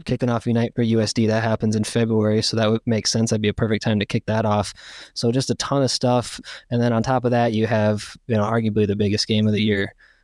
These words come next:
uh, in that, um, arena. So a lot to, uh, a lot to come out for, a lot to cheer for, and, uh, a big,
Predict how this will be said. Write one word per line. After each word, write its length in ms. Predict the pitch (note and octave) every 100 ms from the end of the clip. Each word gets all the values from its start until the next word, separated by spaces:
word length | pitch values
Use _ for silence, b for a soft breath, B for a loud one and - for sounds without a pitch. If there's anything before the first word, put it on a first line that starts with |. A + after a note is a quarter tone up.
| b -
uh, 320 | G2 G2 G2
in 200 | - A2
that, 300 | G#2+ G#2 - - _ _ -
um, 320 | F#2+ G2 F#2+ -
arena. 340 | G#2+ G2+ F#2
So 380 | - - G2 G2 B B B B B -
a 80 | C3
lot 240 | B2 C3
to, 320 | - B2 B2
uh, 220 | A#2+ A#2 A2+
a 40 |
lot 180 | B2+ C3+
to 60 | C3
come 160 | - B2+
out 220 | B2 B2
for, 380 | C3 B2+ B2+ B2
a 80 |
lot 180 | A#2 A#2+
to 80 | A#2+
cheer 240 | - B2 A#2
for, 500 | - A#2 A2+ A#2 - B B _ -
and, 360 | G#2+ G#2+ G#2
uh, 260 | G2+ F#2+ G2+
a 80 | A2+
big, 420 | G#2+ A2+ G#2+ G#2+